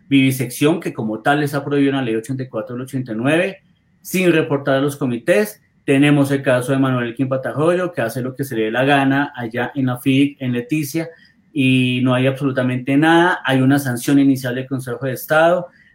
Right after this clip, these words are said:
La mismo Consejo de Estado en otra sala tumba la decisión de, de tener, eh, esas pruebas de Patarroyo. Entonces, digamos,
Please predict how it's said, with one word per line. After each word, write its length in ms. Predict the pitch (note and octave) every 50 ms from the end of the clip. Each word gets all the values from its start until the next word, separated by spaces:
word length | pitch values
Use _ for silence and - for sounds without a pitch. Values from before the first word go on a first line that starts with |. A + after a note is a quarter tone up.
| _ _ -
La 200 | C3+ C3+ C3+ C#3
mismo 280 | C#3+ C#3+ C3+ C#3 C3+ C3
Consejo 360 | C#3 C#3 C3 C3 B2 - C3
de 60 | C#3
Estado 320 | C#3 C#3 - C#3 A2+ A#2 A#2+
en 100 | B2 B2
otra 280 | B2 B2 - - C3
sala 600 | C3 - C#3 B2+ B2 B2+ B2 B2 B2+ B2+ B2+ B2+ -
tumba 280 | C#3+ C3+ C3 B2+ B2+
la 120 | B2+ B2+ B2+
decisión 540 | B2 A#2+ - - A2 - - A#2+ A#2 A2+ A2+
de, 440 | A#2 A#2+ A#2+ B2 B2 A#2+ A2 - _ _ - - _ -
de 140 | C3 C3
tener, 580 | C3 - B2+ A#2+ B2 C3 C#3 C#3+ C#3+ C#3+ C#3 - _ _ _ _ -
eh, 360 | - C3 B2 B2 B2 C3 B2+
esas 260 | B2 - - C3 -
pruebas 300 | - C3+ C3 C3 C3 B2+
de 100 | C3 C3+
Patarroyo. 720 | C3+ A#2+ A2+ - G#2 G#2 C3 D3 D#3 D#3+ - F3+ F3+ E3+ _ _ _ _ _ _
Entonces, 280 | _ - D3 D3+ D#3+ F3+
digamos, 680 | E3+ D3+ C3+ B2+ C3 C#3 C#3+ D3+ D#3+ D#3 D#3+ - _